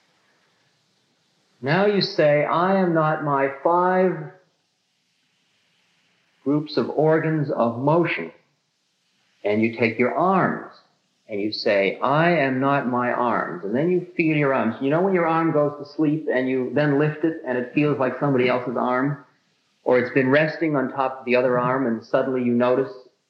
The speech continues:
you have this strange arm resting? Well, that's the experience if you keep working at it. "I am not this arm." Then, "I am not these legs." And the five organs of action are the arms,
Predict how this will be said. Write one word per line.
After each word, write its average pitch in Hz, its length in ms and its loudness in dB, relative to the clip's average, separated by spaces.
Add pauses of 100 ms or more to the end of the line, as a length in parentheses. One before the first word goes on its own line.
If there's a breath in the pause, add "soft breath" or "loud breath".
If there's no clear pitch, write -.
you 123 180 -2
have 120 180 0
this 120 240 0
strange 127 360 2
arm 131 300 2
resting? 127 500 -2 (1160 loud breath)
Well, 135 120 2
that's 190 300 0
the 165 80 0
experience 147 640 0
if 117 100 -16
you 110 60 -14
keep 117 200 -4
working 104 340 -2
at - 100 -16
it. - 120 -20 (120)
"I 120 180 2
am 135 180 2
not 110 240 -2
this 120 160 -6
arm." 131 360 0 (1600)
Then, 113 320 -2
"I 143 340 2
am 151 180 2
not 139 340 0
these 127 220 -2
legs." 117 460 0 (1040)
And 98 100 -12
the 101 80 -2
five 131 420 0
organs 120 420 0
of - 280 -2
action 117 680 -4 (440)
are 101 400 2 (320)
the 110 140 2
arms, 147 640 2